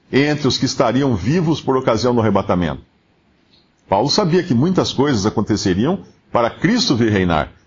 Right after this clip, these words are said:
mas não para o arrebatamento da igreja. Então, quando Pedro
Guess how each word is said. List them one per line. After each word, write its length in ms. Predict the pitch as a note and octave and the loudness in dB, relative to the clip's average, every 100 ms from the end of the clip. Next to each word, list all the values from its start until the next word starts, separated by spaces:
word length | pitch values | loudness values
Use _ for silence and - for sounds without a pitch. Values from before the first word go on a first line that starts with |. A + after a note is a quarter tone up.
| - | -4
mas 260 | G#2 A2 | 0 0
não 220 | F#2+ G2 A2+ | 2 2 2
para 200 | B2 B2+ | 0 0
o 20 | |
arrebatamento 600 | C3 C3+ C3+ C#3 C3 C3+ | 0 -2 -2 -2 -2 -2
da 100 | D3 | -2
igreja. 320 | A2+ F#2+ F2+ | 2 2 2
Então, 180 | A2 F#3 | 0 0
quando 220 | A3 G3 | 2 0
Pedro 500 | - G3 G3 C3+ | 0 0 2 0